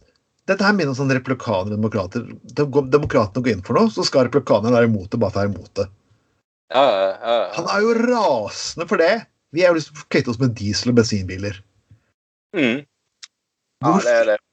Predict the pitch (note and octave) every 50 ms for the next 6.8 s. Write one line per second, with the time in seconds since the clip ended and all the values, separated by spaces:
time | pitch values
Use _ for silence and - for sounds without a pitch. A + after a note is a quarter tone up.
0 | _ _ - - - - - - - - - - - - - - - - _ -
1 | - _ _ _ - - - - - _ - - - - A#2+ C#3+ - G#3 G#3 G3+
2 | - - _ _ _ - D#3 C#3+ - D#3+ D#3 D#3 D3+ - - E3 E3+ E3+ D#3+ -
3 | - F3 D3 - - - - - - - - - D3+ B2+ - - C3+ A#2+ A#2 A2+
4 | A2+ A2 A2 A2 A2 A2 G#2+ - G#2+ G#2 G#2 - - - - - - - - -
5 | - - D3 - A#2 A2 A#2 A2+ G#2+ G#2 G2+ G#2+ A2 A2+ G2+ - - G#2 - -
6 | - - G#2+ - - - G2 F#2+ F#2+ F#2 F2+ F2+ F2+ - -